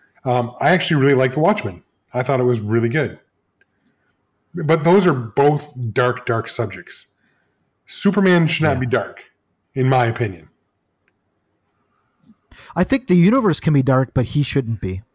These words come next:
Speaker 1: And I'm okay with that. I'm, I'm okay
Speaker 2: Right.
Speaker 1: with that. I mean, Superman, I mean, Superman really should be D C's Captain America.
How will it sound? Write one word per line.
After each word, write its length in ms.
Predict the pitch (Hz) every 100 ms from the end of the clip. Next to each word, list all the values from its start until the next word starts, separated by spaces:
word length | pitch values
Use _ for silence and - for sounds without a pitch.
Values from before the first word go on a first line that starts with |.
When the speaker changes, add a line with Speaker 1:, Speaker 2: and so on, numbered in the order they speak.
| _ _ -
Speaker 1:
And 140 | 139
I'm 140 | 135 143
okay 200 | 143 196
with 140 | 135
that. 240 | 104 87 _ _ _ -
I'm, 240 | 131 135
I'm 240 | 135 147 143
okay 160 | 143
Speaker 2:
Right. 100 | 175
Speaker 1:
with 100 | 131
that. 220 | 110 - _
I 40 | 135
mean, 260 | 135 131 - _ _ _
Superman, 520 | - 247 247 214 185
I 20 | 170
mean, 420 | 160 175 170 - _ _ _ _ _
Superman 560 | - 233 233 180 156 131
really 280 | 143 139
should 240 | 123 139 107
be 440 | 127 120 120 120
D 260 | 120 135 135
C's 760 | - 143 127 113 104 - - _ _ _
Captain 340 | - 131 - 117
America. 440 | 110 92 - -